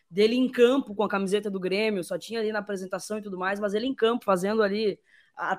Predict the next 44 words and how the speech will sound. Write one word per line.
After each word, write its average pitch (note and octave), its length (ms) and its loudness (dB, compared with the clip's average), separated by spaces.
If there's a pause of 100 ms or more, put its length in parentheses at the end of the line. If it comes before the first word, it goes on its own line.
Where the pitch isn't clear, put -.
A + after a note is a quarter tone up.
(120)
sua A3+ 180 -6
tradicional G#3+ 580 0
comemoração, G#3 720 -2
só A#3+ 200 -6
tinha A#3+ 340 -4
em B3 100 0
montagens. A#3 680 2 (380)
E A#3+ 120 2
aí, C4+ 220 6
quando D#4+ 320 4
o, A#3+ 640 4
o A#3 80 -6
cara D4 240 0
faz D#4+ 300 -6
um C4 180 4
gol A#3 240 8
em C#4+ 100 2
menos B3+ 280 2
de C4 100 -2
cinco C4+ 320 -2
minutos, A3+ 460 -4 (260)
deixa C4 340 2
todo F4 320 -2
mundo C4 360 2
na G#3+ 100 -4
arquibancada G3+ 720 0
eufórico, G#3+ 720 -2
assim, F#3 300 -10
a, D#3+ 240 -6 (220)
a G#3+ 60 -2
galera A#3 280 -2
foi, C#4 160 -4 (300)
mais A#3+ 320 -2
de - 40 -14
quarenta C#4 400 -4
e A#3+ 120 -4
nove A3 280 -4
mil G#3+ 200 -4
pessoas G#3+ 480 -6
foi A3 160 -4
pra A#3+ 280 -4
ver G3 260 -2
isso, A3 380 -4
né? D#3+ 140 -8